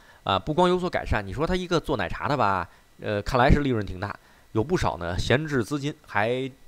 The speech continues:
购买了这个理财产品。那么这玩意儿理财产品投资怎么样呢？我估计也，也，也不太，不会太好啊，估计不会太好。那么，但是总体上呢，公司的基本面儿不错。注意啊，我现在跟大家说的这些股票啊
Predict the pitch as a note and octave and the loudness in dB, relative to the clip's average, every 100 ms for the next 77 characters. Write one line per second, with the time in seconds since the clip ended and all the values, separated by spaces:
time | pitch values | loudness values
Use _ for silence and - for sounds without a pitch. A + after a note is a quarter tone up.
0 | - - B2+ F#2+ - D#2 G#2 F#2 E2+ C2+ | -8 -2 -2 -2 -6 -8 -6 -4 -4 -4
1 | B1 - F2 B2 C3+ A#2 D#3+ - - - | -6 -10 -6 -2 0 0 -2 -10 -14 -20
2 | - C3+ C#3+ A2 F#2 D3 B2+ G#2+ G2+ G2 | -14 -6 -4 0 2 2 0 -4 -6 -2
3 | - A2 B2+ C#3 C#3 G#2+ - C#3 D3 G#2 | 2 2 2 0 -2 -4 -4 -4 -4 -4
4 | F#2+ B2 F#2+ E2 G#1 - A2 G2+ - F2+ | 0 0 0 -4 -12 -10 -6 -6 -4 -8
5 | F2 C#2+ D#2 - - A#2+ G#2 - A2 A#2 | -8 -10 -10 -4 -2 -2 -4 -4 2 2
6 | - F2 - - - - - - E2+ - | 2 -4 -6 -12 -14 -20 -12 -6 -4 -2
7 | C3 A2+ F#2+ G2+ F#2+ E2 C#2 - - - | -2 -2 -2 -2 -2 -2 -6 -10 -18 -20
8 | - - - - C#3 C3 A#2+ A2 G#2 G2 | -20 -20 -20 -4 2 6 6 6 4 2
9 | F#2 F#2 F2 - - _ - _ _ _ | 0 -2 -4 -12 -20 _ -20 _ _ _
10 | G#3+ F3+ - - - - D3+ G#3 - G2 | 8 8 6 0 -4 -4 -4 -4 -6 -6
11 | F2 C#2+ - F#3 - D#3+ - F#3 D#3 G#2+ | -6 -10 -8 -8 -6 -6 -6 -6 -4 -2
12 | C3 - - - - E3+ C#3+ G2+ F2+ - | -4 -6 -10 -10 -6 -2 2 2 0 -4
13 | C#3 B2 B2+ G#2+ A#2 - B2 G#2 A2+ - | -6 -4 -4 -2 -4 -4 -4 -2 -2 -6
14 | - G2 D2 | -4 -4 -4